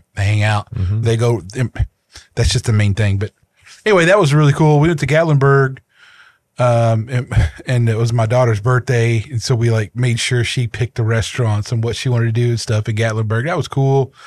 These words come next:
Speaker 2: Yeah.
Speaker 1: Then we went to Hilton Head Island and hung out a little bit.
Speaker 2: Nice.
Speaker 1: Didn't sleep at all, but glad, glad to be back, man. So
Speaker 2: I'm glad you're back.
Speaker 1: Yeah.
Speaker 2: This is a very important part of my week to have these discussions. So,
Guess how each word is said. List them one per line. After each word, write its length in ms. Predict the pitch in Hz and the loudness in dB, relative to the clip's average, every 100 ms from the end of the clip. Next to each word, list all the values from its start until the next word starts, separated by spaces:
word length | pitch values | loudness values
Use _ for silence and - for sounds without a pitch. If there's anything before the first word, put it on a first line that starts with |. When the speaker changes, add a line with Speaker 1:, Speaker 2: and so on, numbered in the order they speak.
| - | -10
Speaker 2:
Yeah. 320 | 82 85 82 85 | -4 -2 0 0
Speaker 1:
Then 160 | 139 | 2
we 40 | 156 | 2
went 100 | 147 | 4
to 60 | |
Hilton 220 | 147 151 147 | 4 4 4
Head 160 | 156 | 2
Island 500 | 135 139 143 143 143 | 2 2 4 4 4
and 180 | 127 117 | 2 2
hung 180 | 117 135 | 2 2
out 320 | 127 131 - - | 2 0 -4 -2
a 40 | |
little 180 | 139 127 | 0 2
bit. 320 | 127 127 143 _ 80 | 2 0 -2 _ -8
Speaker 2:
Nice. 640 | 76 76 90 98 - - _ _ - _ _ _ _ _ _ _ _ - | -4 -2 -2 -2 -8 -16 _ _ -20 _ _ _ _ _ _ _ _ -6
Speaker 1:
Didn't 200 | 151 180 | 0 2
sleep 200 | - 170 | 2 2
at 80 | 156 | 4
all, 200 | 160 165 | 4 4
but 180 | 151 - _ _ _ - 151 | 0 -4 _ _ _ -6 -2
glad, 300 | 160 160 147 | 0 0 -2
glad 240 | 156 165 | -2 -2
to 60 | 151 | -2
be 100 | 143 | -4
back, 300 | 139 120 - | -4 -6 -6
man. 340 | 98 107 110 - - | -6 -4 -6 -10 -14
So 380 | - 110 104 101 | -8 -4 -4 -4
Speaker 2:
I'm 60 | 123 | -6
glad 260 | 127 143 131 | -2 -2 -2
you're 100 | 87 | -2
back. 400 | 85 73 - - _ | -4 -8 -12 -20 _
Speaker 1:
Yeah. 260 | 104 87 92 _ _ _ _ _ - | -6 -6 -8 _ _ _ _ _ -8
Speaker 2:
This 140 | 120 | -4
is 160 | 147 135 | -2 0
a 40 | |
very 280 | 107 127 110 | 2 2 2
important 360 | 95 127 107 85 | 0 0 -2 0
part 180 | 101 90 | 0 0
of 60 | |
my 140 | 85 82 | -2 -2
week 240 | 82 78 | -2 -4
to 80 | 87 | -4
have 200 | 82 71 | -4 -4
these 160 | 78 71 | -6 -6
discussions. 640 | 73 87 78 73 71 - | -6 -4 -4 -6 -8 -10
So, 380 | - 82 78 78 | -10 -6 -4 -4